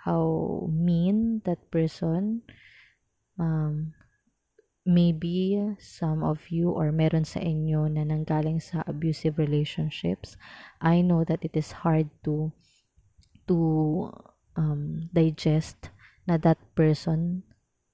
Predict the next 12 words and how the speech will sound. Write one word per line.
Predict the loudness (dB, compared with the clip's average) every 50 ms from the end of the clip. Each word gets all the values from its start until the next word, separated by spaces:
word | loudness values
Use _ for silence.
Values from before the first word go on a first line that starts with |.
| _ -4
who | -2 0 2 2 0 0 0 -2 -2 -2 -4 -6 -8 -12 _ _ _ _ _ _ _ -4 0
hurt | 0 0 0 0 -4
you | -4 -2
before, | -2 -2 -2 -4 -4 -4 -2 -2 0 0 -2 -2 -4 -6 -8 _ -18 -20 -20 _ _ _ _ _ _ _ _ _ _ _
um, | -2 -2 -2 -2 -2 -4 -6 -8 -10 -8 -2
is | -2 0 0 -2 -4 -10 -16 -16 -16 -16 -16 -16 -16 -16 -8 -6
a | -6
beautiful | -2 0 0 0 0 0 0 0 0
creation | 0 -2 -4 -4 -2 -2 -2 -4 -4 -4 -4 -4 -4 -4 -4 -6
of | -8 -10 -6
the | -4 -4
Lord. | -2 -2 0 0 2 2 0 0